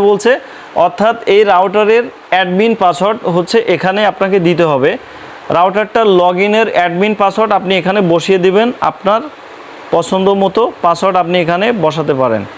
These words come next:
এরপরে কিন্তু নেক্সট পেজে চলে যাবে। নেক্সট পেজে চলে আসার পরে আপনাদের সামনে কিন্তু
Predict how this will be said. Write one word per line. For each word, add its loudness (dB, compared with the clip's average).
এরপরে 0
কিন্তু 2
নেক্সট -2
পেজে 2
চলে 4
যাবে। 2
নেক্সট -4
পেজে 2
চলে 2
আসার 0
পরে 2
আপনাদের -2
সামনে 0
কিন্তু 2